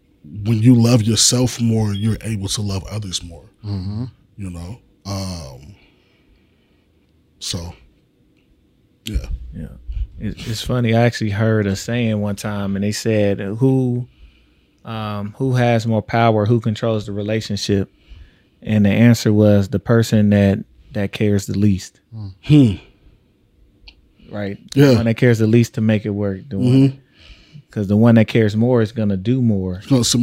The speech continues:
Speaker 1: it's gonna,
Speaker 3: And
Speaker 1: yeah.
Speaker 3: you can manipulate that.
Speaker 1: Mm-hmm.
Speaker 3: So it's, it's, the relationship dynamics and, are always interesting, especially when, um,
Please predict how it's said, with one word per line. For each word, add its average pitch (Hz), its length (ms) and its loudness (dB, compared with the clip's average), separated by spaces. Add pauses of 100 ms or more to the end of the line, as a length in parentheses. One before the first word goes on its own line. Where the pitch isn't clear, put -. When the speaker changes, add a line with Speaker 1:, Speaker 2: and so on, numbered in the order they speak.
Speaker 1:
it's - 160 -2
gonna, 123 200 4
Speaker 3:
And 110 100 -2
Speaker 1:
yeah. 120 220 2
Speaker 3:
you 110 120 -8
can 113 160 -4
manipulate 107 680 0
that. 95 140 -6
Speaker 1:
Mm-hmm. 139 420 4
Speaker 3:
So 95 340 -12 (420)
it's, 104 300 -2
it's, 101 240 -4 (160)
the 107 140 -4 (180)
relationship 113 720 -2
dynamics 107 680 0
and, 95 340 -6 (320)
are 101 260 -8
always 107 460 0
interesting, 101 640 -4
especially 101 500 -6
when, 98 400 -4 (640)
um, 98 520 -2